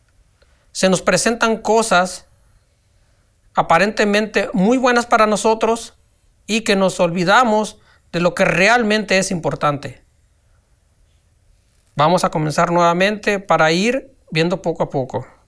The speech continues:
En cierta ocasión estaba Jacob cocinando un guiso,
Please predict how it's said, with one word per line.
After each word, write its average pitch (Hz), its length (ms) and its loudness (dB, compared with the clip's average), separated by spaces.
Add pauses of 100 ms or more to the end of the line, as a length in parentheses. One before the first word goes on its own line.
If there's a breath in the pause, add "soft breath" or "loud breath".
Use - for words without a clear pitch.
(960 soft breath)
En 170 160 2
cierta 269 360 2
ocasión 247 840 2
estaba 196 360 2
Jacob 185 580 0
cocinando 185 580 0
un 185 160 2
guiso, 190 440 -4